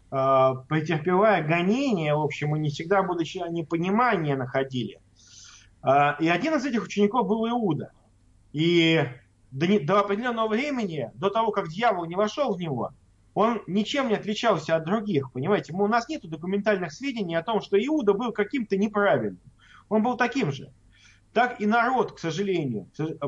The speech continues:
при-, а, а, в девяносто первом году принял решение уничтожить страну. Многие другие вещи мы пережили. Это трагедия нашего народа. И самое главное, надо понимать, что, э,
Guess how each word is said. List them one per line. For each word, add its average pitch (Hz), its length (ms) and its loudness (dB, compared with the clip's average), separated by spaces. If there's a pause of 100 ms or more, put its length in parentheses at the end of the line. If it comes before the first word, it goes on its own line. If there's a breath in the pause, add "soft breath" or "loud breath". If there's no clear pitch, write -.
при-, 180 160 2
а, 156 140 4
а, 147 280 2
в 135 60 -4
девяносто 240 440 0
первом 202 420 0
году 160 340 -2
принял 156 360 -4
решение 147 540 0
уничтожить 151 600 0
страну. 135 540 -2 (360 soft breath)
Многие 233 400 2
другие 208 500 0
вещи 254 380 -4
мы 165 320 2
пережили. 196 840 0
Это 160 220 0
трагедия 220 640 -2
нашего 165 400 -2
народа. 185 540 -2 (420 soft breath)
И 139 60 -4
самое 214 380 2
главное, 220 400 2
надо 196 240 0
понимать, 214 440 0
что, 170 340 -4
э, 151 440 0